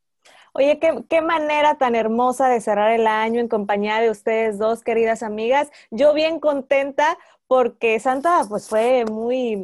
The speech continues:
muy generoso con una servidora. Entonces, pues, bi-, bien contenta con los regalos que, que me trajo Santa y lista para cerrar, cerrar el año. Y, y, pues, ya lo decías, Marisol, de, de gran manera, con una gran invitada. Y me parece que el honor es tuyo de presentar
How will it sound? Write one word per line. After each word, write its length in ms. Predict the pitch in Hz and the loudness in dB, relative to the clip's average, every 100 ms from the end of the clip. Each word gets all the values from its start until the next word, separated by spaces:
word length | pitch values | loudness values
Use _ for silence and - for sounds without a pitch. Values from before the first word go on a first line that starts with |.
| - - | -10 -4
muy 180 | 226 | -2
generoso 800 | 254 285 240 214 233 262 285 233 | 0 0 0 2 2 2 0 0
con 160 | 202 226 | 0 -2
una 240 | 226 247 | -2 -2
servidora. 680 | 247 240 220 208 214 240 302 | -2 -2 0 0 2 2 0
Entonces, 420 | 240 247 240 262 | 0 -2 0 0
pues, 160 | 254 226 | 0 -2
bi-, 300 | 220 220 269 | -2 -2 0
bien 260 | 269 302 302 | 0 0 -2
contenta 540 | 285 254 269 254 262 | -4 -2 -2 -2 -4
con 160 | 254 220 | -4 -6
los 120 | 214 | -4
regalos 380 | 214 214 247 - | -2 -2 -4 -4
que, 260 | 214 190 | -4 -4
que 100 | 202 202 | -4 -6
me 100 | 202 | -4
trajo 300 | 208 214 226 | -6 -6 -6
Santa 300 | 240 240 269 | -4 -2 -2
y 40 | |
lista 280 | 247 247 269 | -2 -4 -4
para 260 | 254 214 | -2 -4
cerrar, 380 | 202 208 214 220 _ _ _ | -4 -4 -4 -4 _ _ _
cerrar 300 | - 226 233 | -4 0 0
el 100 | 247 | 2
año. 260 | 262 311 240 | 0 0 -2
Y, 280 | 277 254 | -4 -4
y, 40 | 262 | -2
pues, 200 | 277 262 | 0 2
ya 100 | 311 | 2
lo 80 | 403 | 0
decías, 320 | 330 349 381 | -2 -4 -4
Marisol, 440 | 240 226 247 233 | -4 -6 -4 -4
de, 180 | 233 214 | -4 -4
de 140 | 214 233 | -6 -4
gran 280 | 247 269 | -2 -4
manera, 420 | 311 294 262 269 302 | -4 -4 -2 -2 -2
con 140 | 262 | -4
una 180 | 247 254 | -2 -4
gran 220 | 254 254 | -2 -2
invitada. 600 | 269 247 - 214 247 311 _ _ | -6 -8 -4 -2 -2 -4 _ _
Y 80 | 247 | -8
me 120 | 240 | -6
parece 400 | 240 233 233 277 | -4 -4 -2 -4
que 200 | 269 233 | -2 -2
el 100 | 220 | -2
honor 320 | 226 226 240 | -4 -4 -2
es 160 | 269 269 | -2 -4
tuyo 240 | 262 254 | -4 -2
de 100 | 254 | -2
presentar 560 | 247 214 208 196 214 220 | -4 -10 -10 -8 -6 -8